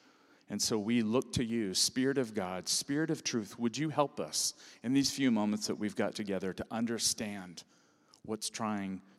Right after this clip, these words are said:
to be communicated through these precious and powerful words? Amen. So Revelation eight, when the Lamb opened the seventh seal, there was silence in heaven for about half an hour.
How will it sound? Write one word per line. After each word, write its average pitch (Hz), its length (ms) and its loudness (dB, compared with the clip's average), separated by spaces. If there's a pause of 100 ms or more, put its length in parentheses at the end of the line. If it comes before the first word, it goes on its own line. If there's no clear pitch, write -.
to - 80 -10
be 95 160 -6
communicated 90 760 -6
through 90 520 -10 (800)
these 95 160 -8
precious - 560 -6
and 80 100 -6
powerful 85 440 -6
words? 82 560 -4 (960)
Amen. 90 400 -8 (720)
So 107 160 0
Revelation 101 580 2
eight, 101 240 -2
when 107 140 0
the 107 100 2
Lamb 135 420 4
opened 139 420 4
the 113 140 0
seventh 110 460 2
seal, 92 540 2 (300)
there 113 100 4
was 98 160 2
silence 139 680 4
in 131 120 6
heaven 87 480 -2 (400)
for 113 160 -2
about 98 200 0
half - 360 -6
an 98 100 -2
hour. 85 340 -4